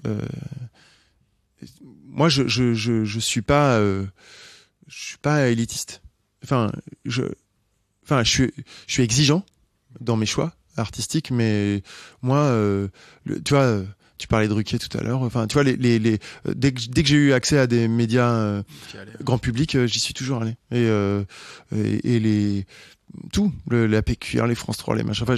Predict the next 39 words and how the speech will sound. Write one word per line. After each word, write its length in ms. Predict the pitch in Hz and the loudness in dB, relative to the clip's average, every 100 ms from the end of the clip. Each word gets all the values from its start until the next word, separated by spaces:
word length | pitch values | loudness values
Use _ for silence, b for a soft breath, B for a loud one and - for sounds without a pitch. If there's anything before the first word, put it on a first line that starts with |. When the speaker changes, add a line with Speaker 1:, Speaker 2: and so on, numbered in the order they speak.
| - | 0
Speaker 1:
je, 160 | 117 135 | -2 0
je, 220 | 120 127 | 0 0
je 140 | 117 127 | -2 -4
veux 120 | 131 | -2
vraiment 360 | 123 139 165 | 0 0 2
être 200 | 160 - | 0 -2
dans, 240 | 139 127 123 | 0 0 0
dans 220 | 123 117 | 0 -2
un 80 | 110 | -4
truc. 280 | - 165 143 | -4 -4 0
Euh, 280 | 127 117 113 B B B | 0 -2 -4 B B B
je 140 | 120 | -4
veux 140 | 120 120 | -2 0
pas 200 | 165 175 | 2 0
parler 440 | - 139 135 143 147 | 2 2 4 4 4
à 160 | 127 | 4
une 100 | 120 | 2
espèce 260 | 117 - 113 | 0 -2 2
de 160 | 120 110 | 0 2
chosen 380 | - 127 123 120 | 0 2 2 0
few 440 | - 139 135 135 | 2 4 4 4
de 160 | 117 113 | 4 2
gens, 460 | 113 120 120 117 | 2 0 2 2
euh, 200 | 110 104 101 B B B B _ 101 | 2 0 -4 B B B B _ -10
euh, 120 | 104 | -10
qui 320 | - 110 107 | -6 -4 -2
entre, 500 | 101 98 95 117 104 98 | -2 -6 -6 -4 -4 -4
qui 140 | - | -6
ont 40 | 107 | -8
tout 100 | - | -6
compris 400 | 123 - 131 123 | -6 -2 0 2
au 120 | 104 | 0
pourquoi 280 | - 107 110 | -2 -2 -2
du 100 | 104 | -2
comment 260 | - 104 104 | -4 -2 -2
de 100 | 98 | -2
la 160 | 104 | -2
life 140 | 120 - | -2 -4
là. 220 | 120 | -4